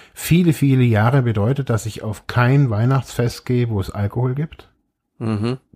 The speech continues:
Speaker 1: Das
Speaker 2: Ja,
Speaker 1: wa-,
Speaker 2: ja.
Speaker 1: war für mich absolut klar.
Speaker 2: Mhm.
Speaker 1: Also diese, diese Weihnachtstreffen von, von, äh, F-,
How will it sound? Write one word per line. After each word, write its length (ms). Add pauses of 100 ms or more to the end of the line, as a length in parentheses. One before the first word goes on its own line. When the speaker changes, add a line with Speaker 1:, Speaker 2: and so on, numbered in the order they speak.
(120)
Speaker 1:
Das 160
Speaker 2:
Ja, 160
Speaker 1:
wa-, 180
Speaker 2:
ja. 280
Speaker 1:
war 300
für 120
mich 300
absolut 560
klar. 400 (500)
Speaker 2:
Mhm. 260
Speaker 1:
Also 280
diese, 560
diese 340
Weihnachtstreffen 960
von, 540
von, 640
äh, 720
F-, 440